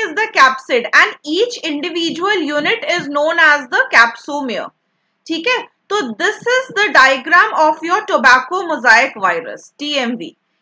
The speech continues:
यहाँ पे आरएनए प्रेजेंट है, ठीक है, इस रीजन में जो रेड पोर्शन है वहां आप देख रहे हो आरएनए है। And this is your capsid, the green region that you see is your capsid,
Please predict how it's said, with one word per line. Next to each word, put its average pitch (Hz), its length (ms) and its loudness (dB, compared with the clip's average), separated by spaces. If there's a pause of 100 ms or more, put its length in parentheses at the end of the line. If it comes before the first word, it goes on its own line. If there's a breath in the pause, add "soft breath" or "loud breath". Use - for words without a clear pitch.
(100)
यहाँ 302 300 0
पे 381 120 0 (100)
आरएनए 277 440 4
प्रेजेंट 381 440 -2
है, 427 180 -4 (880)
ठीक 330 160 -8
है, 440 180 0
इस 330 140 -8
रीजन 330 320 -6
में 370 120 -6
जो 403 180 -2
रेड 277 300 2
पोर्शन 349 400 -4
है 359 100 0
वहां 320 200 0
आप - 60 -10
देख 302 220 -10
रहे 339 100 -4
हो 339 80 0 (180)
आरएनए 277 480 2
है। 370 120 -2 (540 loud breath)
And 349 340 4
this 359 300 -6
is 453 180 -6
your 453 140 -2 (120)
capsid, 240 520 0
the 269 160 2
green 349 400 -6
region 359 320 -4
that 330 200 0
you 349 140 -6
see 349 220 -6 (160)
is 269 160 -8
your 359 140 0 (160)
capsid, 226 500 -2